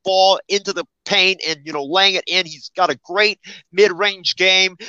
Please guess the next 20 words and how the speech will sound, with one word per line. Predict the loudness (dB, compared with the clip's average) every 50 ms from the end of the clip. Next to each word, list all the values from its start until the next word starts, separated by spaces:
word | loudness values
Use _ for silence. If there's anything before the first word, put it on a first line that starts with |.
| -18 -14
This | -12 -8 -2
guy's | 0 0 0 -2 -4 _ _ _ -10
a | -10 -10 -10 _ -8
great | -2 2 2 2 2 0 0 2
offensive | 2 2 2 0 -6 -12 -10 -10 -12 -12 -12
force, | -12 -10 -6 -2 -2 -2 -2
and | -4 -6
he | -6 -4 -2
hasn't | 0 0 0 0 -2 -6 -12 -14
even | -16 -16 -14 -14 -12 -8
scratched | -8 -6 -6 -8 -8 -4 -2 -2 0 0 -2 -4 -6 -8 -10 -8 -12 -16 -16 -16 -12
the | -8 -6
surface | -4 -4 -4 -2 -2 -4 -4 -6 -10 -12 -12 -14 -20 -20 _ _ _ _ _ _ _ -2
of | 2 2 2 2 0
his | -6 -6 -6 -8
potential | -10 -14 -12 -8 -6 -4 -4 -4 -6 -10 -12 -14
yet. | -14 -14 -14 -14 -12
So | -6 -2
that's | -2 -2 -2 -4
what's | -6 -8 -8 -8 -10 -20